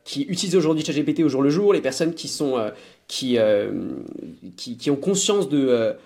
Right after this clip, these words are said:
de, de l'outil que c'est et de, de tout ce qu'ils peuvent avoir, et qui, euh, qui sont prêts à, à chercher le temps qu'il faut, euh, peut-être qu'ils vont de moins en moins avoir besoin d'acheter des formations, mais qui vont avoir l'autonomie de dire : « Ok, je vais directement chercher sur chat G P T. » Là où quelqu'un qui voit une pub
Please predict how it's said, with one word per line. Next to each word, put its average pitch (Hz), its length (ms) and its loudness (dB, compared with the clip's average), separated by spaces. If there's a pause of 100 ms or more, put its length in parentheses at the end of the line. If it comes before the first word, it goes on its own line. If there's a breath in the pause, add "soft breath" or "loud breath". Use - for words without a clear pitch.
(160 loud breath)
de, 127 100 -6
de 127 140 0
l'outil 151 300 -2
que - 60 -10
c'est 185 360 2
et 127 40 0
de, 117 200 0
de 117 100 -6
tout 117 140 -10
ce - 80 -10
qu'ils 156 100 -10
peuvent 143 120 -2
avoir, 190 420 2
et 131 100 -4
qui, 139 280 -2
euh, 120 140 2
qui 123 100 -10
sont 131 140 -4
prêts 165 280 2
à, 131 140 2
à 120 120 -8
chercher 139 300 -4
le 143 60 -2
temps 143 80 0
qu'il - 160 -8
faut, 220 180 0 (580 loud breath)
euh, 117 120 -2
peut-être 240 180 -2
qu'ils 156 180 -4
vont 160 140 2
de 143 80 2
moins 180 260 2
en 196 80 2
moins 196 500 2
avoir 131 360 0
besoin 156 320 2
d'acheter 147 260 0
des 139 40 -4
formations, 135 500 -2 (260 loud breath)
mais 135 120 -6
qui - 180 -12
vont 156 160 -2
avoir 151 280 2
l'autonomie 156 380 0
de 185 60 -10
dire : « 165 200 -2
Ok, 151 200 0
je 135 140 -4
vais 135 60 -6
directement 135 340 0
chercher 156 220 -8
sur 139 140 -8
chat 139 80 -8
G 135 120 -4
P 135 100 -8
T. » - 200 -12 (300 soft breath)
Là 196 340 4
où 190 100 4
quelqu'un 196 480 -2
qui 170 280 -10
voit 147 300 2
une 170 120 2
pub 180 340 -6